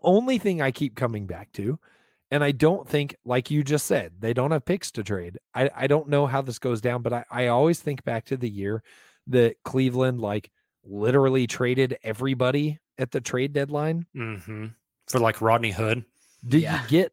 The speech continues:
Speaker 1: something like that again? Like a last ditch effort to do something?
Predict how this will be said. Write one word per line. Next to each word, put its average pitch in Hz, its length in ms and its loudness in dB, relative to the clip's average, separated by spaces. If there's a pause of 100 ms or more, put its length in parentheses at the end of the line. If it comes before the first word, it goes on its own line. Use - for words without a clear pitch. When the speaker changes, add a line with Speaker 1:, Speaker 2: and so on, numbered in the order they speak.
Speaker 1:
something 165 520 0
like 156 320 -2
that 143 320 -2 (100)
again? 190 420 0
Like 143 180 0
a 117 100 0 (220)
last 127 580 -4
ditch 156 380 2
effort 185 420 -4 (140)
to 123 160 0 (300)
do 165 180 4
something? 180 800 -4